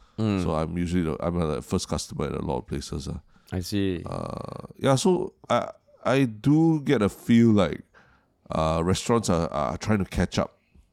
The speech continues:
Speaker 2: with the, with the reopening of F and B and out and all lah. And this article kinda ex-, I mean, it puts in very clear terms in both with statistics and with a lot of anecdotes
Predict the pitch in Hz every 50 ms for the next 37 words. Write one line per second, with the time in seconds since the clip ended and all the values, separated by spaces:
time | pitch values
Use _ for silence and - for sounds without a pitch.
0 | _ _ - - 82 80 73 - - 71 - 69 69 65 - - - - _ _
1 | _ _ _ _ _ _ _ _ _ _ - 95 87 80 - 87 82 85 90 98
2 | 95 92 87 - 92 87 90 85 78 71 80 80 85 76 78 82 92 80 73 64
3 | 57 60 - _ - - 78 78 87 107 120 104 82 57 62 85 87 92 101 101
4 | - 87 82 87 - 101 - - 120 117 - - 113 104 90 82 76 80 160 -
5 | _ _ _ - - _ _ _ _ - - 95 87 - - - - 104 107 123
6 | 151 143 113 101 85 - - 135 113 - - 98 87 87 85 80 92 92 98 104
7 | 104 - - - 107 98 95 92 - 92 87 87 90 87 - - - 87 87 82
8 | 78 95 101 95 - - 82 76 - - - - - - 85 - - 87 87 -
9 | - 95 82 - - 85 76 78 82 78 82 80 90 87 80 78 60 73 80 82
10 | 80 90 95 - - - - -